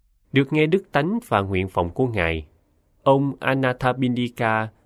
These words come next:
giải thoát cho Ngài khỏi vòng nô lệ, và Ngài nói Ngài sẽ sung sướng nếu được xuất gia. Do vậy, Ngài được xuất gia ngay. Nhưng khi được xuất gia, Ngài trở thành biếng nhác, thụ động, tiêu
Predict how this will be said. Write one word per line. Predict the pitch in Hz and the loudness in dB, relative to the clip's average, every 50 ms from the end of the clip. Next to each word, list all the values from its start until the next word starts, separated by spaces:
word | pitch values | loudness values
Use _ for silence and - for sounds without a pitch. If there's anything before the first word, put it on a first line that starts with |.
| _ _ | _ _
giải | 127 107 104 107 117 | 0 2 2 2 2
thoát | - 160 185 202 196 | 0 -2 -4 -4 -2
cho | - 139 131 | 0 0 0
Ngài | 120 110 104 90 87 87 82 | 0 0 0 0 0 0 0
khỏi | - - 90 87 120 | 0 0 0 0 0
vòng | - - 104 87 80 95 | 2 0 0 0 2 2
nô | 117 123 | 0 0
lệ, | 123 110 95 82 80 78 80 - _ _ _ _ _ _ _ _ _ - | 2 0 0 0 0 -2 -6 -10 _ _ _ _ _ _ _ _ _ 0
và | 131 123 | 0 0
Ngài | 127 127 123 113 113 | 2 2 0 0 0
nói | 113 120 120 127 156 190 202 165 | 0 -2 -2 -2 -2 -4 -2 0
Ngài | 113 104 104 | 0 0 0
sẽ | - - 156 | 0 -2 -4
sung | 143 - 151 143 139 | -2 0 -2 -2 -2
sướng | - - 147 143 151 175 208 220 | -2 -4 -2 -2 -2 -2 -2 -2
nếu | 185 165 170 | 0 0 2
được | 147 107 85 - | 2 0 -2 -2
xuất | - - 156 147 _ | -6 -8 -10 -8 _
gia. | 131 120 113 110 110 107 104 - _ _ _ _ _ _ _ _ _ _ _ - | -2 0 0 0 -2 -4 -6 -12 _ _ _ _ _ _ _ _ _ _ _ 2
Do | 143 170 175 170 | 4 4 4 4
vậy, | - 104 90 90 87 92 123 131 | 4 2 2 2 0 -2 -4 -4
Ngài | 127 113 98 98 | -2 0 0 0
được | 92 95 92 92 90 | 2 2 0 0 0
xuất | - - 180 180 | -2 -4 -4 -2
gia | - 127 117 | 0 0 0
ngay. | 110 110 117 113 113 110 107 101 - _ _ _ _ _ _ _ _ _ _ _ _ _ _ _ _ _ _ _ _ | 2 2 2 2 2 2 -2 -4 -8 _ _ _ _ _ _ _ _ _ _ _ _ _ _ _ _ _ _ _ _
Nhưng | 160 165 175 180 170 165 - | 6 6 6 6 6 2 -2
khi | - 190 180 165 | -2 0 0 2
được | 127 110 98 - | 2 0 0 0
xuất | - - 196 - | -4 -6 -6 -2
gia, | - 143 131 127 123 123 123 120 - _ _ _ _ | 0 2 2 4 2 0 -2 -6 -10 _ _ _ _
Ngài | 131 113 107 107 104 104 - | 0 0 2 2 0 0 0
trở | 120 127 131 | 0 0 2
thành | - 117 101 98 101 107 | 0 -2 -2 -2 -2 0
biếng | 127 143 175 202 | 0 0 2 2
nhác, | 196 180 180 196 226 220 - _ _ _ _ | 2 2 2 2 0 -2 -6 _ _ _ _
thụ | - 117 104 208 - | 0 0 0 2 2
động, | 110 98 87 87 92 98 - _ _ _ _ | 2 2 2 0 -2 -6 -10 _ _ _ _
tiêu | - 170 170 170 | 4 6 6 6